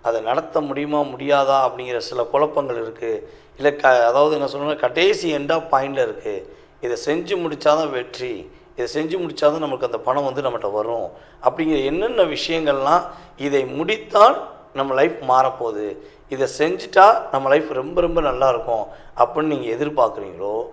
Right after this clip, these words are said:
அந்த விஷயங்களுக்கான இயக்கம் இன்றைய நாள் சூப்பரா இருக்கு.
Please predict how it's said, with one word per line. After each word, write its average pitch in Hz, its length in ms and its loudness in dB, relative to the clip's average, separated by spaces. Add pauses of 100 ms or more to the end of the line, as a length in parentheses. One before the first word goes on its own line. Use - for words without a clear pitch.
(240)
அந்த 120 300 -6
விஷயங்களுக்கான 120 1080 -6
இயக்கம் 175 420 -2 (160)
இன்றைய 117 300 -8
நாள் 110 240 -4 (120)
சூப்பரா 101 320 -12
இருக்கு. - 240 -16